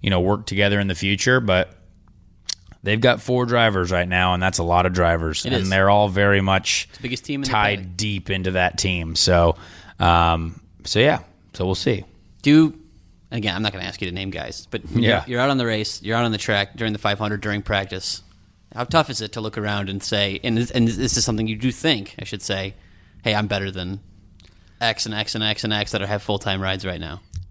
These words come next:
Speaker 1: Well, I, I don't think, I mean, I, I, I can't
Speaker 2: If
Speaker 1: say
Speaker 2: that's
Speaker 1: that because it's, you know, it, I would never say anything like that.
Speaker 2: Well,
Speaker 1: 'Cause
Speaker 2: I'm
Speaker 1: it,
Speaker 2: not,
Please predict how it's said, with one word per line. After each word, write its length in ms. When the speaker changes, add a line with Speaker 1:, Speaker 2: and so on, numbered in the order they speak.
Speaker 1:
Well, 280
I, 280
I 200
don't 220
think, 360
I 80
mean, 160
I, 140
I, 540
I 40
can't 320
Speaker 2:
If 80
Speaker 1:
say 240
Speaker 2:
that's 20
Speaker 1:
that 240
because 320
it's, 280
you 80
know, 180
it, 180
I 140
would 160
never 300
say 260
anything 220
like 180
that. 280
Speaker 2:
Well, 120
Speaker 1:
'Cause 120
Speaker 2:
I'm 60
Speaker 1:
it, 40
Speaker 2:
not, 120